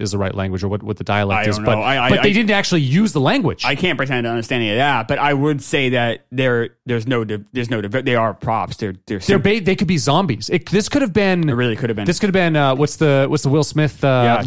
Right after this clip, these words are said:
Speaker 1: Le-, I Am Legend.
Speaker 2: I know.
Speaker 1: And that's kind of weird.
Speaker 2: It's, when you say that, what you're basically saying is they took the humanity out of an entire
Speaker 1: Yep.
Speaker 2: race of people
Speaker 1: They
Speaker 2: that,
Speaker 1: did.
Speaker 2: that is fighting in this. And, um,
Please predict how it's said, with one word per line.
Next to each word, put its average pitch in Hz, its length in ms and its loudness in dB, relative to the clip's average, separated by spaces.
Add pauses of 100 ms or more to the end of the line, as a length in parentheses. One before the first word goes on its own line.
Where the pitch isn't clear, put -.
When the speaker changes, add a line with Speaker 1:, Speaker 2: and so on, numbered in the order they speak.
Speaker 1:
Le-, - 60 -2
I 156 140 2
Am 143 100 2
Legend. 123 400 0
Speaker 2:
I 107 120 -4
know. 107 260 -4 (680)
Speaker 1:
And 170 180 2
that's 208 240 0
kind 294 320 0
of 117 280 -2
weird. 156 380 2
Speaker 2:
It's, 190 40 -2
when 175 300 0
you 143 80 0
say 214 200 0
that, 127 160 0
what 127 80 -2
you're 123 80 -2
basically 147 480 -2
saying 139 300 -2
is 98 200 -4
they 107 120 -6
took 117 220 -6
the 127 80 -6
humanity 123 640 -2
out 98 80 0
of 98 140 -4
an 101 80 -6
entire 117 640 -2
Speaker 1:
Yep. 120 280 -2 (120)
Speaker 2:
race 123 300 -6
of 110 120 -8
people 165 300 -2
Speaker 1:
They 143 80 2
Speaker 2:
that, 113 60 2
Speaker 1:
did. 117 200 0
Speaker 2:
that 123 200 -2
is 113 180 -6
fighting 127 300 -2
in 113 80 -4
this. 110 180 -6 (480)
And, 151 440 0
um, 127 460 -2